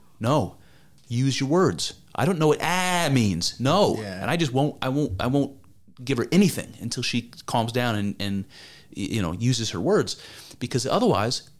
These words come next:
Speaker 1: that woman, that little girl, when she's a woman, will be crying for whatever she wants and, and never capable
Speaker 2: She's
Speaker 1: of
Speaker 2: gonna be Amber Heard.
Speaker 1: articulating.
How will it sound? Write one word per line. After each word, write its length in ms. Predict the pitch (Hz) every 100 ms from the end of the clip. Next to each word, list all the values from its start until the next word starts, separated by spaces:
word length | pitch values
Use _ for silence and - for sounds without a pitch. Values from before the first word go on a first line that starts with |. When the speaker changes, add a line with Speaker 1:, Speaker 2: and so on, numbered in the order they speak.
| - -
Speaker 1:
that 200 | 170 247
woman, 320 | 127 127 190
that 280 | - 233 -
little 160 | 131 139
girl, 280 | 180 233 123
when 120 | 127
she's 160 | -
a 60 | 143
woman, 340 | 156 247 127
will 80 | 127
be 120 | 156
crying 680 | 196 - 175 208 240 123 143
for 160 | 156 147
whatever 400 | 135 147 131 151
she 160 | -
wants 300 | 185 208 139
and, 300 | - 113 123
and 280 | 135 127 123
never 220 | 143 160
capable 540 | 165 165 156 143 131 135
Speaker 2:
She's 80 | -
Speaker 1:
of 60 |
Speaker 2:
gonna 100 | 120
be 160 | 113 113
Amber 180 | 107 135
Heard. 120 | -
Speaker 1:
articulating. 540 | - 127 131 110 147